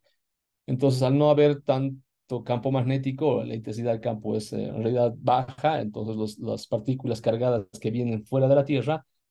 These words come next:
ingresan fácilmente por, por esta región, ¿sí? Entonces, en otras palabras, estamos expuestos más a más radiación,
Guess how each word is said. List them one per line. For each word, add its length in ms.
ingresan 460
fácilmente 560
por, 360
por 140
esta 180
región, 380
¿sí? 140
Entonces, 560
en 140
otras 200
palabras, 560
estamos 320
expuestos 420
más 320
a 100
más 220
radiación, 720